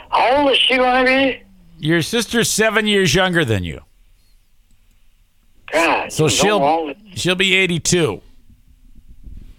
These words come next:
Speaker 1: Wow.
Speaker 2: Uh,
Speaker 1: That worries me.
Speaker 2: wh-, what?
Speaker 1: I might,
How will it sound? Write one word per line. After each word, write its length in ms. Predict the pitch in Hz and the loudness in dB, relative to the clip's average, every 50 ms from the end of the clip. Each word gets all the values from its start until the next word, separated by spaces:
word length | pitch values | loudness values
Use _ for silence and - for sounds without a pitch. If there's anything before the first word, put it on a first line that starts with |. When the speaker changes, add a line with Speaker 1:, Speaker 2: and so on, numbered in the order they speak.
| - - - - - - - - - - - - - | -20 -20 -20 -20 -18 -18 -16 -16 -14 -14 -14 -8 -4
Speaker 1:
Wow. 500 | - - 95 101 101 101 98 - - - - - - - - - - - - - - - - - - - - - - - - - - - - | -2 0 2 2 2 0 0 -4 -8 -18 -16 -16 -16 -16 -16 -20 -18 -20 -20 -20 -20 -20 -20 -20 -20 -20 -20 -20 -20 -20 -20 -20 -18 -10 -4
Speaker 2:
Uh, 280 | 139 143 151 151 147 - | -2 0 2 2 2 2
Speaker 1:
That 100 | - - | 2 2
worries 360 | 127 127 131 131 127 113 104 | 2 2 2 2 0 0 0
me. 360 | 104 110 104 92 - - - - - - | 0 0 0 -2 -4 -8 -16 -18 -16 -12
Speaker 2:
wh-, 360 | 339 - - 381 - - 392 | -10 -8 -8 -8 -8 -6 -2
what? 340 | - - 214 151 110 - - - _ _ - - - - - - _ _ _ _ _ _ _ - | 0 0 0 0 0 -2 -6 -10 _ _ -20 -20 -20 -20 -20 -20 _ _ _ _ _ _ _ -2
Speaker 1:
I 100 | 113 120 | -2 0
might, 260 | 123 123 120 117 - | 0 0 0 -2 -4